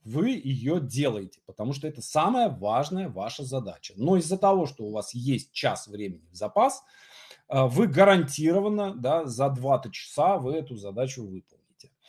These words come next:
Я советую задачу, э, выбирать именно таким образом, чтобы не больше двух часов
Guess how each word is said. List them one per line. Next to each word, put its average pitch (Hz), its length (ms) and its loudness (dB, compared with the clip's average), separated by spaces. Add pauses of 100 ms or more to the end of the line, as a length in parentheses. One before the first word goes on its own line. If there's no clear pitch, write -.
(680)
Я 160 340 8
советую 175 920 4
задачу, 156 800 4
э, 117 1800 0
выбирать 170 500 6
именно 208 320 6
таким 143 320 -2
образом, 101 360 -2
чтобы 117 280 -12
не 160 220 6
больше 185 480 4
двух 147 300 -6
часов 110 400 -10